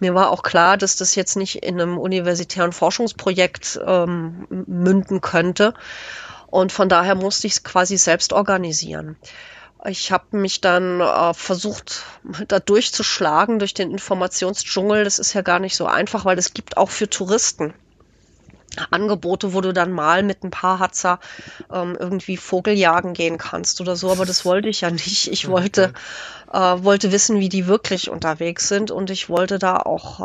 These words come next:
Speaker 1: äh, mehrfach hin. Ja, also das, äh, jetzt nicht einfach so an einem Vormittag mal schnell einen kleinen Ausflug wie so ein Besichtigungsprogramm, sondern tatsächlich bei denen sein. Und ich hab dann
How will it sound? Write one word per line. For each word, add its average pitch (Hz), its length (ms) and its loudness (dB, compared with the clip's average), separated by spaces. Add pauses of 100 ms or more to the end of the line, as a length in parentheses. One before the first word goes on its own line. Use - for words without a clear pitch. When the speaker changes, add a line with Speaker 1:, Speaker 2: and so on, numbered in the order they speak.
(140)
Speaker 1:
äh, 170 40 -8
mehrfach 208 500 2
hin. 262 320 2 (280)
Ja, 185 280 0
also 196 200 -2
das, - 400 -2
äh, 180 320 -4
jetzt 185 260 -2
nicht 196 180 -2
einfach 185 260 -4
so 190 180 2
an 185 180 2
einem 180 200 2
Vormittag 190 520 0
mal 180 120 0
schnell 180 280 -2
einen 180 80 -2
kleinen 180 320 -2
Ausflug 202 600 0
wie 190 80 2
so 175 140 0
ein 180 100 0
Besichtigungsprogramm, 180 1080 -2 (560)
sondern 196 280 4
tatsächlich 190 560 0
bei 165 200 4
denen 185 300 0
sein. 160 400 -4
Und 180 540 -8
ich 185 220 -6
hab - 180 -6
dann 208 400 4